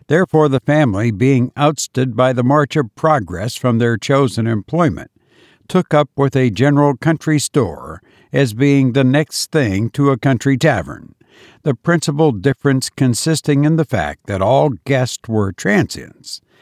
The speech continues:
never requiring bedchambers, securing their rest on tops of sugar and flour barrels and codfish boxes, and their refreshment from stray nibblings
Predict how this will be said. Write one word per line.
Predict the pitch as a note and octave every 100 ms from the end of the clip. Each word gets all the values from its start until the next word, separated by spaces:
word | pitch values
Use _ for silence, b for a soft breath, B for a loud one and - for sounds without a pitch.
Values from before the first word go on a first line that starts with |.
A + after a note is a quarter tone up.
| b b b
never | C#3 D3+ D3+
requiring | C3 B2 - D3+ C#3+ C3+ C3+ C3 B2+ F#2+
bedchambers, | B2+ A#2 G2 B2+ A2+ G2+ A2+ C#3 C#3 - b b b b
securing | F3 - G3+ G#3+ G3 B2
their | C#3 C#3
rest | A2 D#2 G#2 G2+ D2+ A#2+ - -
on | A2+ G#2 G2 -
tops | D3+ B2+ - -
of | B2 G#2 F2+
sugar | - D#3+ C3 C#3 C#3
and | A#2
flour | - C3 B2 A#2+
barrels | G#2 A2+ A#2+ C#3 A2
and | F#2+ F#2+
codfish | C#3 B2 F#2+ - G#2+ - -
boxes, | G#2 E2+ - - B2+ C#2 - - _ b b b b b
and | C#3+ C#3
their | D3 C#3+
refreshment | C#3+ B2+ - D#3+ - - B2+ B2
from | - B2 A2
stray | - - C3 B2+ A#2
nibblings | A2 D#3+ G#2 E2+ D#2 A2 C#3 B2+